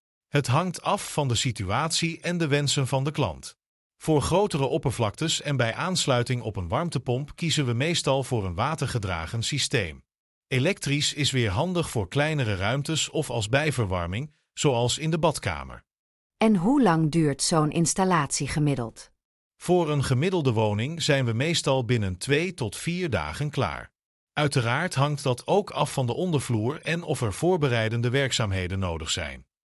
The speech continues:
Speaker 2: Wat zeggen klanten meestal na afloop?
Speaker 1: Dat ze nooit meer iets anders willen. Het comfort van warme voeten in de ochtend, het stille systeem zonder luchtcirculatie,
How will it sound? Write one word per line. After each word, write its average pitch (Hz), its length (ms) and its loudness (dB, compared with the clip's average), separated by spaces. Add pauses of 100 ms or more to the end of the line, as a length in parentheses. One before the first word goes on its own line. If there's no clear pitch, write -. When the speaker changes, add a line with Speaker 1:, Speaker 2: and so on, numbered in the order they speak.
(240)
Speaker 2:
Wat 208 260 2
zeggen 175 340 2
klanten 165 460 2
meestal 143 440 2
na 139 200 2
afloop? 131 640 -2 (420)
Speaker 1:
Dat 156 220 2
ze 135 140 4
nooit 151 440 2
meer 127 280 2
iets 147 260 -2
anders 139 360 0
willen. 80 340 -4 (460)
Het 143 180 2
comfort 165 580 2
van 113 200 0
warme 147 320 2
voeten 127 340 -2
in 113 100 -2
de 110 80 -2
ochtend, 139 520 -2 (280)
het 110 160 -4
stille 190 280 0
systeem 123 580 0
zonder 160 360 0
luchtcirculatie, 107 1000 -2